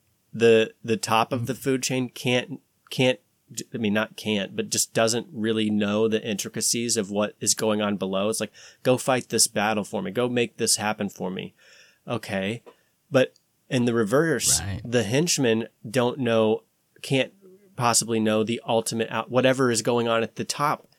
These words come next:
Speaker 1: They don't, they don't even need to know that. And that's this weird fallacy people come
Speaker 2: Mm.
Speaker 1: up with, like, conspiracies. "Well, how could everybody keep it secret?" No, uh, how dumb are you? That's not how it works. It's not, it doesn't work like a bunch of
Speaker 2: Mm.
Speaker 1: secrets and a cabal. I mean, s-, there's some cabals, but, like,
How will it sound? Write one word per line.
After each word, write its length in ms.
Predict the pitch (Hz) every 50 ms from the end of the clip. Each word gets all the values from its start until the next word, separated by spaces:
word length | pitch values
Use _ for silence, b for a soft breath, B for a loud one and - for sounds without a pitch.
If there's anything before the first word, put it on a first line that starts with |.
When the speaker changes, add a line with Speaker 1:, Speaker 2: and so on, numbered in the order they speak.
| _ -
Speaker 1:
They 100 | - 131
don't, 280 | 135 151 143 - - - _ -
they 140 | 123 131 127
don't 140 | 139 131
even 200 | 131 127 131 120
need 180 | 117 120 135 139
to 80 | - 135
know 100 | 110 98
that. 180 | 101 117 127 -
And 120 | 139 123 120
that's 180 | 135 147 - -
this 120 | 127 -
weird 300 | 104 113 113 113 101 -
fallacy 400 | - - 104 104 104 101 - 113
people 180 | 101 113 104 98
come 140 | 101 107 104
Speaker 2:
Mm. 40 |
Speaker 1:
up 80 | 101 98
with, 80 | 95 -
like, 120 | 101 -
conspiracies. 440 | - - - - 131 127 120 107 101
"Well, 140 | 110 117 120
how 140 | 143 160
could 120 | - 127 120
everybody 280 | 123 131 131 127 120
keep 160 | - - 120 117
it 80 | 104
secret?" 320 | - 139 135 131 117 - b b b b _ _ -
No, 280 | - - 156 175 151
uh, 100 | 123 127 - - - - -
how 180 | - - 156 156
dumb 300 | 123 110 139 139 143 131
are 140 | 135 156 165
you? 120 | 120 101
That's 200 | 95 123 - -
not 140 | 160 151 139
how 160 | 131 139 135
it 100 | 127 113
works. 600 | 107 98 98 117 151 135 101 - - - - - - b b b b b b -
It's 120 | 127 -
not, 140 | 165 - -
it 20 | 139
doesn't 300 | 143 139 151 135 110 107
work 300 | 107 123 143 151 - 135
like 320 | 123 110 104 101 - - - -
a 40 | 107
bunch 280 | 101 127 113 104 98
of 80 | 95 95
Speaker 2:
Mm. 20 |
Speaker 1:
secrets 500 | 95 - - 113 - - 113 101 - - -
and 140 | - 120 110
a 80 | 110 107
cabal. 640 | - - 107 90 104 98 98 95 95 92 92 - b b b b b b b b -
I 40 | 139
mean, 260 | 131 131 127 117 117 _
s-, 120 | - - -
there's 200 | 151 143 127 -
some 240 | - 151 180 214
cabals, 640 | 208 - 95 98 90 92 92 92 107 135 156 - - b b b b b b b _ _ _ -
but, 280 | 131 131 127 127 -
like, 320 | - 127 117 110 - -